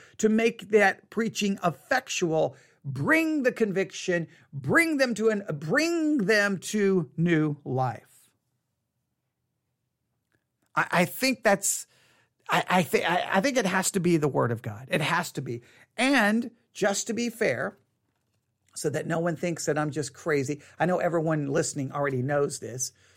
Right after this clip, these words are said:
so I, I don't want to seem like I'm just repeating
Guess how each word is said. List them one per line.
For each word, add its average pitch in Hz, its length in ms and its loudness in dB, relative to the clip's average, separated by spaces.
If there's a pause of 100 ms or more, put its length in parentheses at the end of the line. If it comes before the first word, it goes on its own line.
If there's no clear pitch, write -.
so 127 280 0 (240)
I, 135 220 -6
I - 20 -2
don't 147 160 0
want 151 260 -4
to 131 300 -4 (300)
seem 156 240 -2
like 143 180 -2
I'm 135 280 -2
just 127 260 -6
repeating 131 680 -4